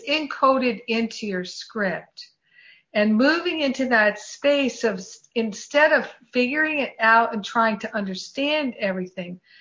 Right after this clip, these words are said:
can you start from the place of saying yes and allowing? That is the fastest way to bring things into manifestation, to catch the vision, to say yes to it,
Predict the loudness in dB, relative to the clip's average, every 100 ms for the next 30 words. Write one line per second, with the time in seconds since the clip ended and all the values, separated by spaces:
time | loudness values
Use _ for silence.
0 | _ _ -4 0 2 0 -2 6 6 6
1 | 2 -2 -4 -2 0 0 0 -10 -12 -4
2 | -2 0 -4 0 2 4 2 -2 -16 -20
3 | _ _ _ -2 0 0 -2 -4 -2 -2
4 | 0 2 0 -2 -10 _ -20 -14 0 4
5 | 4 2 -4 -8 -8 2 6 6 4 -4
6 | -12 -10 -4 -2 -2 -4 -2 -2 -2 -4
7 | -6 -6 -10 -10 -8 -6 -4 -6 -8 -14
8 | -12 -8 -8 -8 -12 _ _ _ _ -12
9 | -2 2 2 2 -6 -2 0 0 0 -2
10 | -6 _ -10 -10 -8 2 4 4 4 4
11 | 4 2 -10 -6 0 0 0 -6